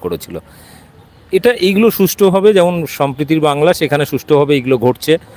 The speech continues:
আমরা জানি যখনই কোনো ঘটনা ঘটে হিন্দু মুসলিম একসাথে যৌথভাবে মিছিল মিটিং হয়, কিন্তু মুর্শিদাবাদের ক্ষেত্রে আমরা দেখলাম যে সারা বাংলায় শান্তিপূর্ণভাবে এই ওয়াকাফ বিরোধী মিছিল মিটিং হচ্ছে, কোথাও অশান্তি নেই, মুর্শিদাবাদে কেন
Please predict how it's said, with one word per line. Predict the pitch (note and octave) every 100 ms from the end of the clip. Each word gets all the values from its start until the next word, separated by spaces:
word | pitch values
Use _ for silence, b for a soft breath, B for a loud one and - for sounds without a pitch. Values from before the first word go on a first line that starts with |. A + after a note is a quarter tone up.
| B B F#3
আমরা | F#3+
জানি | F3 D3+ B2+
যখনই | C3 - D3
কোনো | C3+ C#3+ A#2+
ঘটনা | A#2+ B2+ C#3
ঘটে | B2+ B2+ C3+
হিন্দু | B2+ B2+
মুসলিম | A#2+ C3 B2+
একসাথে | A#2 - A#2+ B2
যৌথভাবে | A#2 A2 B2 A#2 A#2
মিছিল | A2+ A2 A2+
মিটিং | G#2+ A2 F2+
হয়, | F#2 E2+ - - - B - -
কিন্তু | F3+
মুর্শিদাবাদের | E3+ E3 - E3 E3+ E3+ D#3+ E3
ক্ষেত্রে | D#3 - D#3
আমরা | C#3+ C#3+
দেখলাম | B2 A2+ B2 C#3+ D#3
যে | C3+
সারা | B2 B2 C#3+
বাংলায় | D3+ E3+ F3 F3+ F#3 F#3 - B B -
শান্তিপূর্ণভাবে | D3 C#3+ D#3+ C#3+ D#3 D#3 D#3 C3+ C#3 C#3 F#2 - B B B B -
এই | B2 B2+
ওয়াকাফ | B2 C#3+ A#2
বিরোধী | B2+ B2+ B2+
মিছিল | B2 A#2 B2+ A#2+
মিটিং | A#2+ B2 G#2+
হচ্ছে, | A2+ - G2+ F#2+ -
কোথাও | A#2 - D3+ C3+
অশান্তি | - A#2 A#2+
নেই, | G2 F#2 - B B B C3
মুর্শিদাবাদে | D#3+ - F#3+ F3 E3+ D#3+ D#3 -
কেন | C3+